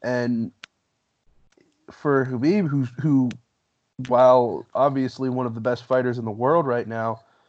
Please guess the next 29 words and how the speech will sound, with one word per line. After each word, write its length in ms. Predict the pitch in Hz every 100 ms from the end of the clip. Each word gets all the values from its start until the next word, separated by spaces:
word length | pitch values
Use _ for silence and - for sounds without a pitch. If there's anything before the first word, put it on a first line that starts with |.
| _ _ _ _
uh, 120 | 53 - - _ -
he, 260 | 135 139 120
he's 160 | 143 131
an 60 |
elite 280 | 123 131 147
level 240 | 139 127 113
wrestler, 680 | 131 165 - 135 120 123 _ _ -
uh, 200 | 82 73
probably 380 | - 143 143 135
one 120 | 131
of 20 |
the 80 | 123
best 220 | 127 123
we've 140 | 127 117
ever 200 | 123 117
seen 260 | - 160
in 100 | 147
mixed 240 | 123 120 -
martial 320 | 117 - 120
arts. 320 | 160 143 - _ _ _ _ - -
He's 260 | 151 139
not 220 | 139 151 139
great 180 | 143
on 100 | 143
his 140 | 101 101
feet, 380 | - 165 113 - _ _ _ -
uh, 200 | 92 127
especially, 960 | 127 - 143 - 147 135 123 113 - - _ _ _ _
uh, 80 | -